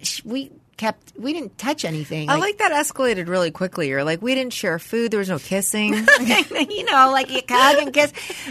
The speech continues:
Speaker 1: Like, it, there was
Speaker 2: Yeah,
Speaker 1: none,
Speaker 2: I get it.
Speaker 1: you know, we keep s-, apart at
Speaker 2: Right.
Speaker 1: least. So it's weird. And Doctor Drew and Bruce said it's not contagious. But maybe this one,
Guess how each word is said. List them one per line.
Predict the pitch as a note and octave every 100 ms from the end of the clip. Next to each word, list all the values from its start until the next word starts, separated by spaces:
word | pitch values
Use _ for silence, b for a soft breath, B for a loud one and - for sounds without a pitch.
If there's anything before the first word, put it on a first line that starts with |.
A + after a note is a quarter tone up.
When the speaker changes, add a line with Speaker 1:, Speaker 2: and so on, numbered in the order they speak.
| B
Speaker 1:
Like, | D4
it, | D4+ D4
there | E4 E4+
was | F4 -
Speaker 2:
Yeah, | - C#4
Speaker 1:
none, | D#4 E4+ F#4
Speaker 2:
I | -
get | C3
it. | - -
Speaker 1:
you | D#4
know, | C#4 A3
we | A3+
keep | A#3 D4+ D4
s-, | -
apart | A#3+ - G#3+ G#3 G#3+ -
at | G3+
Speaker 2:
Right. | E3+ - B3
Speaker 1:
least. | - B
So | - - D4+ C#4+ C4 - _ _ _ _ -
it's | C#4 -
weird. | G#3+ C#4 G4 D#4 -
And | C#4+ F#4+ E4 C#4+ A#3
Doctor | B3 D4+ D4
Drew | A#3+ C4 C4
and | A#3 G3+
Bruce | A3+ D4+ D4 -
said | G3 F3 F3 -
it's | F#3 G#3
not | G3+ -
contagious. | F#3 F3+ C4+ A3 - - - - _ _ _ _
But | A#3 G#3+ G3+
maybe | G3 G#3+ A3+ B3 - _ _ _ -
this | F3+ A#3 -
one, | G#3+ G#3